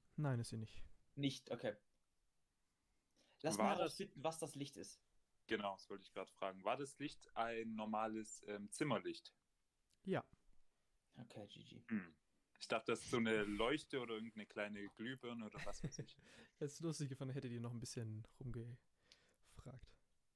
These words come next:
Speaker 2: Ist das Licht nicht angegangen, weil es einen Kurzschluss oder sowas gab?
Speaker 1: Mm, ja, jein. Frag
Speaker 2: Jein?
Speaker 1: mal,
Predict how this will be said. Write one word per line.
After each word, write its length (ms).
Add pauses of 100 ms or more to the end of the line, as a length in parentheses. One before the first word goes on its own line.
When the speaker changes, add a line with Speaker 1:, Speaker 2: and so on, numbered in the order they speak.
(180)
Speaker 2:
Ist 220
das 160
Licht 340
nicht 220
angegangen, 520
weil 200
es 200
einen 380
Kurzschluss 640
oder 120
sowas 320
gab? 300 (1300)
Speaker 1:
Mm, 1400 (520)
ja, 840
jein. 840 (1900)
Frag 40
Speaker 2:
Jein? 180
Speaker 1:
mal, 160